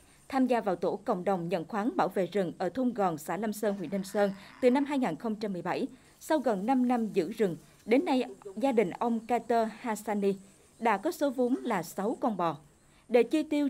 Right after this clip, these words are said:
trong gia đình, vừa rồi ông đã bán ba con. Ông Carter Hassani cho biết, nếu không tham gia vào tổ cộng đồng bảo vệ rừng, gia đình sẽ khó có được sáu con bò làm vốn, thậm chí phải vay ngân hàng mới mua được bò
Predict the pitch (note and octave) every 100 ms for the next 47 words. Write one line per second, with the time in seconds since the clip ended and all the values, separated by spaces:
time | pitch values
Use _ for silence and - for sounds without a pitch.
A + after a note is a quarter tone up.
0 | C#4 C4+ A#3+ B3 G3+ F3+ D3 - - B3
1 | B3+ A#3 D4+ D4+ G#3 F#3 G#3 D4 C4+ B3+
2 | - A3 G#3+ - - - B3+ A#3+ A#3 A#3+
3 | A#3 A3+ G#3+ G#3+ B3 G#3+ A3 G3+ G3 G3+
4 | F#3 B3+ C4 - - - - - - -
5 | - _ - A#3 C#4+ - C#4 B3+ A#3+ A3+
6 | G#3+ G#3 F#3 E3 F#3+ G3 F3+ F#3 E3 D#3
7 | G3 F#3+ F3 F#3 D#3 - - C#4 B3+ G#3
8 | E3 G3 D#3+ G#3 A#3 C4+ D#4+ G3+ - G#3
9 | D#4 - A#3+ G#3 D#3+ D#3 D3 F3+ A#3+ -
10 | - - B3+ G#3+ A#3+ D4 - G#3 E3 C#4
11 | C4+ C4 A#3 F#3+ D#3+ - - C4 D4+ A#3+
12 | F3 - F#3